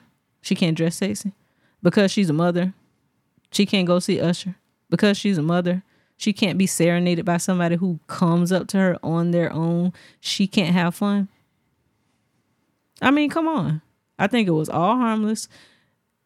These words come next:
He ran off at the mouth too quick. And the world ate him alive. And the reason the world ate him alive is because her reputation preceded her.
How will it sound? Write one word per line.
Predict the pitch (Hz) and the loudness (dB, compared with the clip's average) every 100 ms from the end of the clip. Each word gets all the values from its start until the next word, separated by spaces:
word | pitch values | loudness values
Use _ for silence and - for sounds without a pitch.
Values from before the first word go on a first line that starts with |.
| _ _ _ _ | _ _ _ _
He | 170 214 220 214 208 - - | 0 2 4 2 -2 -8 -6
ran | 127 156 175 214 | 0 2 2 2
off | 220 226 | 0 -2
at | - | -2
the | |
mouth | 226 220 226 | 0 0 -2
too | 233 | -4
quick. | - 196 - - _ _ _ _ _ _ _ _ _ _ _ _ - | 0 -2 -2 -10 _ _ _ _ _ _ _ _ _ _ _ _ 0
And | 233 240 | 2 4
the | 233 | 2
world | 240 233 226 | 2 2 0
ate | 220 247 | 0 0
him | 247 | 0
alive. | 254 339 160 160 - _ _ _ _ _ - | 0 -2 -4 -6 -8 _ _ _ _ _ -10
And | - 170 | 0 2
the | 170 | 4
reason | 208 233 233 | 4 2 2
the | |
world | 226 220 | 2 2
ate | - 226 | 2 2
him | 247 240 | 2 2
alive | 240 240 240 240 | 0 0 -2 -2
is | - 170 170 | 0 0 0
because | 170 190 175 | -2 0 0
her | - 190 | 0 0
reputation | 170 190 - 190 - 185 - 165 165 175 _ _ | 2 0 -2 -4 -2 -2 -2 -4 -4 -6 _ _
preceded | - 170 - 175 - | -4 -2 -2 -2 -2
her. | 156 147 | -4 -6